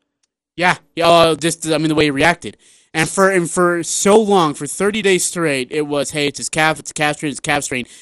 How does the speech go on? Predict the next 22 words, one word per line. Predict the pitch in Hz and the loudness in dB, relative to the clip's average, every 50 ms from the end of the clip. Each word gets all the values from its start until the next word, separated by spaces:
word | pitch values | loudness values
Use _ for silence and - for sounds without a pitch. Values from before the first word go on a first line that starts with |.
| - _ _ | -20 _ _
Doris | - 202 240 277 277 - | 2 4 4 4 2 2
Burke | - 220 208 175 - | 2 2 2 2 2
last | 180 180 175 - | 2 2 2 2
night | - 175 143 | 0 -2 -4
before | 143 131 - - 175 170 | -4 -8 -4 -4 -4 -4
the | 160 147 | -2 -2
game | 160 160 151 | -2 -2 -2
started | 139 - - 170 165 165 165 151 | -2 -2 -2 -2 -2 -2 -2 -4
said, | - - 160 147 135 127 - _ _ _ _ _ _ | -4 -2 0 0 0 -2 -4 _ _ _ _ _ _
"Hey, | - 175 170 | 0 0 2
look, | 170 175 175 - - - - _ _ _ _ _ _ _ _ _ _ _ _ _ _ _ _ _ _ _ _ _ _ | 4 2 2 0 -2 -10 -20 _ _ _ _ _ _ _ _ _ _ _ _ _ _ _ _ _ _ _ _ _ _
we, | - 147 139 | -6 -4 0
I | 151 143 147 | 0 0 0
talked | - - 175 196 208 - | 2 2 2 2 2 2
to | 214 | 0
Steve, | - - - 143 110 98 - - - _ _ _ _ | -2 0 0 -4 -4 -6 -10 -18 -20 _ _ _ _
and | - 151 139 | -4 -2 -2
Steve | - - 180 196 226 233 202 - | -2 0 2 2 2 2 0 0
Kerr | - 202 190 190 | 2 2 4 2
told | 190 - 180 175 170 160 160 | 2 2 2 4 4 2 0
me | 143 - 135 | -2 -2 -2
that | 135 131 127 131 131 - | -2 -2 -2 -2 -4 -6